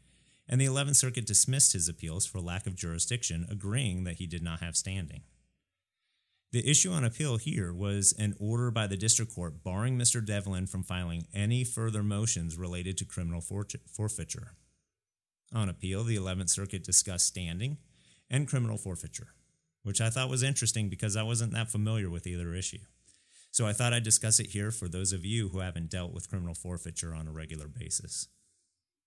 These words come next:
When a criminal defendant pleads guilty and agrees to forfeiture, the district court enters a preliminary forfeiture order.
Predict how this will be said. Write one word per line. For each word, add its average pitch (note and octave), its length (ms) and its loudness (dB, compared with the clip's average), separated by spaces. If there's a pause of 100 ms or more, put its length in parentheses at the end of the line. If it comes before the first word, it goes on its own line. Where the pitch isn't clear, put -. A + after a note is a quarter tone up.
(240)
When A#2 200 2
a D3+ 60 -4
criminal C3+ 320 0
defendant A2 440 0
pleads G2 260 -4
guilty G#2 460 -4
and E2+ 120 -2
agrees G2+ 380 4
to G2+ 80 -2
forfeiture, F2+ 720 -4
the F#2+ 100 -6
district A2+ 380 2
court G#2 300 -2
enters F#2+ 320 0
a F#2 60 -4
preliminary G2 720 -2
forfeiture E2+ 680 -6
order. F2 340 -6